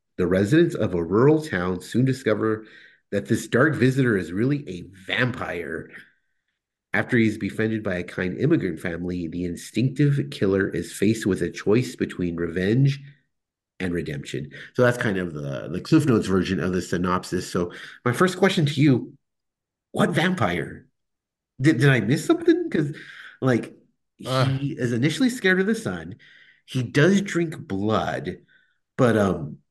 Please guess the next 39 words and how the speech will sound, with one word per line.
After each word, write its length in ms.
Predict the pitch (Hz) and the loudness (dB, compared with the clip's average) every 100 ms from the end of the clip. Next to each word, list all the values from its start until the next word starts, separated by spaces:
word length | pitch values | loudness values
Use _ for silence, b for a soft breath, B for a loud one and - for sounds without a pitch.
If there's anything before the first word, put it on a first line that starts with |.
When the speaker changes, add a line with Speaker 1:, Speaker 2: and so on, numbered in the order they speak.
| - | -8
Speaker 1:
I 40 | |
mean, 140 | 139 147 | -2 2
he 140 | 147 | 4
doesn't 160 | 311 214 | 6 4
have 200 | 85 - | 2 -6
fangs. 600 | - 95 95 123 175 180 | -10 -6 0 0 0 0
He 80 | 113 | 0
doesn't 220 | 98 82 | 0 -4
suck. 360 | - - 214 - | -10 -4 -4 2
He 100 | 226 | 4
doesn't 160 | 262 | 6
turn 120 | 254 | 4
into 200 | 151 120 | 2 0
a 120 | 85 - | -2 -6
bat 460 | - - 131 151 - | -4 0 0 -2 -4
or 140 | 98 | -4
fog, 720 | - - 98 92 110 156 196 | -6 -4 0 4 4 4 4
<laughs> 220 | 208 - 135 | 2 0 0
or 280 | 113 131 | 2 0
he 80 | 160 | 2
doesn't 260 | 180 190 143 | 2 2 0
summon 380 | - 156 170 104 | -2 0 0 0
rats. 640 | 87 87 160 233 - 139 | -2 0 0 -2 -10 -6
Like, 420 | 110 101 - B B B B B _ 135 | -4 -4 -6 B B B B B _ -6
did, 260 | 160 143 | -4 0
did 120 | 180 | 4
I 80 | 233 | 6
miss 200 | 294 302 | 6 4
something 260 | 349 349 349 | 4 4 2
in 340 | 349 349 320 339 | 2 2 2 2
this? 320 | 330 330 - b b - | -2 -6 -18 b b -16
Speaker 2:
N-, 180 | 139 131 | -14 -4
no, 760 | 156 160 170 220 320 - 202 | 2 4 6 4 4 -2 -8
uh, 300 | - 151 135 123 | 2 6 6 4
you 140 | 143 | 2
didn't, 460 | 143 135 214 - - | 2 2 0 -6 -10
because 600 | 127 135 151 139 127 117 - | -8 0 4 6 4 0 -8
we 200 | 120 180 | -6 -4
got 400 | 294 311 269 - | -2 -2 -2 -4